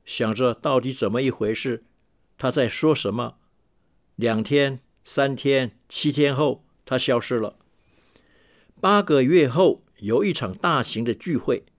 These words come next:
佛陀在说法，很多弟子都在，国王巴塞纳蒂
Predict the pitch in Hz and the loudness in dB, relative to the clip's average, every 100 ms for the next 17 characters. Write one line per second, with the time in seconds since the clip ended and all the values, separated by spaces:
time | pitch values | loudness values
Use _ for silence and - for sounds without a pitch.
0 | _ _ _ - _ _ 135 143 135 139 | _ _ _ -20 _ _ 0 4 4 6
1 | 135 160 120 - 147 143 92 - _ _ | 4 2 0 2 2 2 -4 -10 _ _
2 | _ _ _ _ - 135 135 180 185 208 | _ _ _ _ -6 -4 2 2 2 -2
3 | 113 95 143 139 135 147 - _ _ _ | -4 0 2 2 0 -2 -2 _ _ _
4 | _ _ _ - 135 139 127 131 143 - | _ _ _ 0 4 6 4 2 -4 -14
5 | - 123 - 127 127 143 139 123 95 | -4 -2 2 0 2 2 0 -2 -10